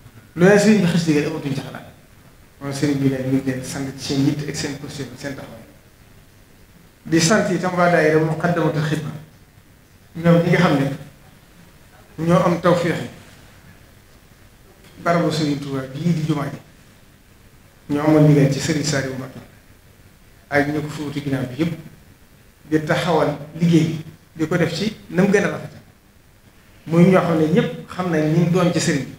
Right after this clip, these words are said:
waaye dañoo jaay lépp jënd ko taalibe bi. Jël seen der teg ci biti di sàkku ngërëmu Sëriñ Tuubaa te di ko ko seere.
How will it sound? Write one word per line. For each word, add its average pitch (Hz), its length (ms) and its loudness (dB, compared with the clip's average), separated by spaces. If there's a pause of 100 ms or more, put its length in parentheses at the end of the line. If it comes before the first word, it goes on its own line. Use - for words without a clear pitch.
(160)
waaye 143 160 -6
dañoo 156 240 0
jaay 143 200 2
lépp - 220 -2
jënd 156 100 0
ko 131 200 -6
taalibe - 240 -14 (1400)
bi. 151 100 -12
Jël 185 140 6
seen 165 360 2
der 156 180 2
teg - 160 0
ci 214 220 -4 (120)
biti 165 300 0 (1200)
di 156 140 -6
sàkku 175 340 0
ngërëmu 151 340 0
Sëriñ 143 260 -2
Tuubaa - 240 -10 (640)
te 160 80 -4
di 151 80 -6
ko 147 100 -6
ko 139 80 -8
seere. 127 380 -6